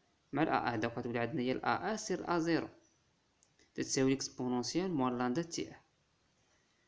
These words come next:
دونك غندي ن-، ندخلو الالين. دونك الالين ديال ا ا على ا زيرو هو موان لاندا تي ا. دونك ها هو ال-،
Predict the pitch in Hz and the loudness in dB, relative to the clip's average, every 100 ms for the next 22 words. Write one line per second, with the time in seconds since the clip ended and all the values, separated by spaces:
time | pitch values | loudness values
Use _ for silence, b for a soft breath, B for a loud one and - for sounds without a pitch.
0 | - 160 190 208 190 - 160 156 156 180 | 0 0 2 0 0 2 2 4 4 4
1 | - 180 156 156 127 110 110 117 117 139 | 2 2 6 8 8 2 -2 -4 -2 0
2 | 135 135 123 127 123 110 123 120 120 123 | 2 2 2 0 0 0 0 -2 -2 -2
3 | 120 135 311 254 160 190 220 214 190 180 | 0 0 0 2 2 2 2 2 2 2
4 | 180 185 226 - 220 123 - _ _ _ | 2 0 -2 -2 -4 -4 -8 _ _ _
5 | - 131 139 151 143 135 | -4 0 2 4 4 2